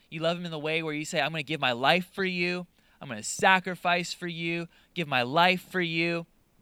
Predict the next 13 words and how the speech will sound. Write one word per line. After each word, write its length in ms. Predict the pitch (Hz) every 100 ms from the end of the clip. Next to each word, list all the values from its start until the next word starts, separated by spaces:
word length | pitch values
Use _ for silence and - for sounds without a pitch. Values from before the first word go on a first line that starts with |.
| _ _ _ _ - -
But 120 | 151
you 100 | 143
feel 280 | - 196 208
like, 240 | 175 151
you 80 | 156
know, 120 | 151
you, 160 | 139 - - - -
you 140 | 143
say 400 | - - 226 226
that, 440 | 160 127 120 123 - - _ _ _ _
but 80 | 156
then 140 | 170
your 100 | 156